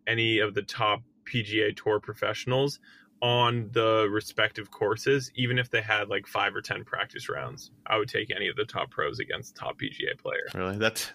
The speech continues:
Speaker 2: that's a
Speaker 1: Open
Speaker 2: big
Speaker 1: invite.
Speaker 2: claim. That's a big claim. That's interesting. Yeah, open in-, that would be an interesting, uh, I guess, like, marketing event for you guys, is getting, you know, like, Cameron Smith or,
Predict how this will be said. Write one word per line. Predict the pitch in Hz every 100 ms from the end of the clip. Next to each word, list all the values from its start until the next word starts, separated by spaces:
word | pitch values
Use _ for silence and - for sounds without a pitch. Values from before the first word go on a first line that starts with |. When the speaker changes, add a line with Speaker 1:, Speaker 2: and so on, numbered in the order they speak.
| 139
Speaker 2:
that's | 147 151
a |
Speaker 1:
Open |
Speaker 2:
big | 139 123
Speaker 1:
invite. |
Speaker 2:
claim. | 117 123 147 131 92
That's | 104 131
a |
big | 113 110
claim. | - 120 107 85 - - - - - - - - -
That's | - 123 -
interesting. | 123 127 131 - 110 127 _ _ _
Yeah, | - 123 107
open | 135 147 160
in-, | 147 135
that | 135
would | 170 151
be | 156
an | 143
interesting, | 139 147 - 139 131
uh, | 120 113 113 107
I | 120
guess, | 127 120
like, | 113 101
marketing | 104 110 117 113 104
event | 92 98 107
for | -
you | 95 92
guys, | 95 95 101
is | 92 - -
getting, | 98 98 98
you |
know, | 101 95
like, | 104 98
Cameron | 110 104 104
Smith | 98 - 104 110
or, | 104 92 -